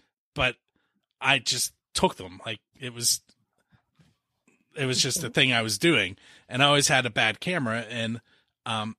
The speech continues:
Speaker 1: Jonna from First Angel Media, who is a photographer, photo, um, concert photographer, sent me her backup a picture or camera and said, "You're gonna start taking pictures with this because you have it. You just don't have the right equipment."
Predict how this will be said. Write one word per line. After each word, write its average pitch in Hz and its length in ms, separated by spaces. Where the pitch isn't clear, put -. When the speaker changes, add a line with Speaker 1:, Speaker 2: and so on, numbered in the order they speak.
Speaker 1:
Jonna 139 400
from 135 140
First 123 260
Angel 113 260
Media, 127 540
who 120 200
is 143 320
a 113 260
photographer, 110 680
photo, 113 360
um, 101 280
concert 127 360
photographer, 107 560
sent 170 420
me 160 120
her 139 160
backup 135 440
a 127 60
picture 117 560
or 123 200
camera 139 320
and 110 100
said, 107 260
"You're 123 140
gonna 165 160
start 143 240
taking 131 240
pictures 120 340
with 110 120
this 107 300
because 104 600
you 135 240
have 151 360
it. 110 200
You 117 140
just 127 180
don't 123 100
have 120 140
the 113 80
right 113 360
equipment." 107 500